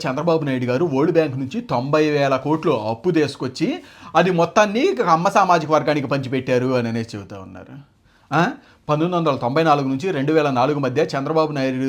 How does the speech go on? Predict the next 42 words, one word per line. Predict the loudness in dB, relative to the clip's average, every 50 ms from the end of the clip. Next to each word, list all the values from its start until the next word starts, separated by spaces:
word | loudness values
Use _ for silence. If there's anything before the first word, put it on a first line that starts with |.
| 0 0
గారు | 0 0 0 -2 -2
మొత్తం | -2 -2 -4 -2 -2 -2 -2 0
వరల్డ్ | 2 2 2 2 2
బ్యాంక్ | 2 0 0 -2 -4
నుంచి | -6 -6 -6 -6 -6
తీసుకొచ్చిన | -8 -6 -6 -8 -8 -6 -4 -4 -4 -4 0 2 2
అప్పే | 2 2 0 0 2 4 4 4 4 2 -2 -14 -20 -8 0 2
ఐదు | 2 4 4 4 6
వేల | 6 8 8 8
కోట్లు. | 6 2 0 -2 -2 -4 -6 -4 -2
అది | 0 2
కూడా | 4 4 4 4
మొత్తం | 4 0 0 0 2 4
రాలేదు, | 6 6 6 4 4 2 2
నాలుగు | 4 4 4 4 4 4 4
వేల | 4 2
కోట్లు. | 0 -2 -4 -6 -8 -12 -14 -16 -18 -20 -20 -20 -6 -2 0
అసలు | 0 0 0 -2 -2 0 0 2 4 6
వరల్డ్ | 6 6 4
బ్యాంక్ | 2 0 0 -2 -4
నుంచి | -6 -8 -6
తీసుకొచ్చిన | -4 -4 -4 -4 -4 -6 -4 -4 -2
మొత్తం | 0 0 0 0 0 0 2 4
అప్పే | 4 4 4 4 2 4 4 6 6
ఐదు | 4 6
వేల | 4 4 4 4
కోట్లు | 2 -2 -4 -4 -2 -4 -4
అయితే | -2 0 0 0 0 -2 -4 -10 -14 -20 -12 -4 -2
ఇతను | -2 0 0 0 0 0 2 2 4
ఏ | 4 4 4 2
రకంగా | 2 2 0 0 2 2
తొంభై | 2 2 0 0 2 4 4 4
వేల | 4 4 4 4
కోట్లు | 4 2 0 0 2 2
అప్పు | 2 2 2 2 2 2
తీసుకొచ్చారు, | 2 0 0 -2 -4 -4 0 0 0 2 4 4 6
ఆ | 8 8 10 10 8 8 6
అప్పు | 4 0 -2
తొంభై | 0 0 2 2 2 4
వేల | 4 4 2
కోట్లది | 2 0 -2 -2 -2 -4 -4 -2 -2
మొత్తం | -2 -2 -2 -4